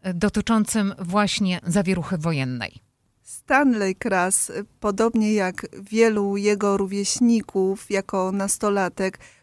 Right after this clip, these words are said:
Speaker 2: przerwał naukę w szkole średniej w Cicero po to, żeby pójść do pracy, pomóc rodzicom w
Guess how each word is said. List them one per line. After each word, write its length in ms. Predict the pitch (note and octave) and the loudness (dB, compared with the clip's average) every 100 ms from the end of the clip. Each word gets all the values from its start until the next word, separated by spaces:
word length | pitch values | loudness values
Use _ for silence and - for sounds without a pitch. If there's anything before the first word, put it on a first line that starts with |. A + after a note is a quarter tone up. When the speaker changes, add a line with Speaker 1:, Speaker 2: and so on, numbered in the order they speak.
| _ | _
Speaker 2:
przerwał 480 | - B3+ C4+ A3 G3 | -2 0 2 0 0
naukę 380 | G3 G3 - | -2 -2 -4
w 40 | G3 | -6
szkole 320 | - G3 F#3+ | -4 -4 -4
średniej 440 | - G3+ F#3 F#3 | -4 -6 -4 -6
w 20 | F#3 | -6
Cicero 600 | - F#3 - F3+ F3 G#3 | -6 -4 -4 -4 -4 -6
po 260 | - G3 | -6 -6
to, 260 | F#3 A3 G#3+ | -6 -4 -4
żeby 580 | G3+ G3 F3+ F#3+ F#3+ F#3+ - _ _ _ A3 | -4 -4 -4 -4 -4 -4 -10 _ _ _ -10
pójść 220 | - A3 | -4 -2
do 100 | G3 | -4
pracy, 540 | - B3 C4 - A3+ G#3+ - _ _ | -2 -2 0 0 0 0 -6 _ _
pomóc 320 | A3 A3 G#3+ | -2 0 0
rodzicom 800 | G3+ G3+ G#3 G3 G#3 G3 G3+ G3+ - _ - | -2 -2 -4 -4 -2 -2 -2 -4 -10 _ -6
w 520 | F#3+ F#3+ F#3 F#3 | -4 -2 -2 -4